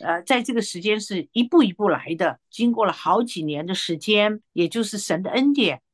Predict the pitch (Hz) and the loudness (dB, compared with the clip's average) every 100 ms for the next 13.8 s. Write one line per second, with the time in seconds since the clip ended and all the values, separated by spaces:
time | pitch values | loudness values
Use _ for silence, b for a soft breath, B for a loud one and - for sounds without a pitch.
0 | _ _ - 160 151 160 180 190 196 196 | _ _ -4 -2 -2 -4 -2 0 2 2
1 | 196 - _ _ _ - 160 151 208 208 | 0 -6 _ _ _ -2 -2 -2 -4 2
2 | 220 214 196 156 - _ _ 185 226 330 | 2 2 -2 -2 -8 _ _ -2 4 4
3 | 339 - 143 151 214 156 143 - 156 131 | 2 -8 -6 -2 2 2 -2 -6 -6 -6
4 | _ - 180 208 247 247 247 240 240 190 | _ -2 0 2 2 2 2 2 0 0
5 | - 220 202 190 190 - 240 - 226 - | -2 -8 -4 -4 -4 -4 -4 -4 -6 -4
6 | 247 233 202 254 339 202 170 165 190 B | 0 0 0 0 0 0 -2 -2 -4 B
7 | B B B 170 170 165 151 233 214 196 | B B B -2 0 -2 0 0 2 2
8 | 233 - 170 135 _ _ _ 247 262 214 | 0 -2 -4 -4 _ _ _ 0 0 2
9 | 233 226 - 277 160 143 143 139 220 175 | 2 2 2 2 2 -6 -8 -6 0 0
10 | - - 202 202 180 151 131 - b b | 0 0 2 0 0 0 -4 -14 b b
11 | - 240 233 208 240 196 151 - - 262 | 0 6 6 6 4 2 0 -12 -4 -2
12 | 220 214 180 147 147 - 254 - 151 202 | -2 -2 -4 -4 -8 -4 -4 -4 -4 0
13 | 254 185 175 226 160 143 139 | 0 0 -2 0 0 -4 -12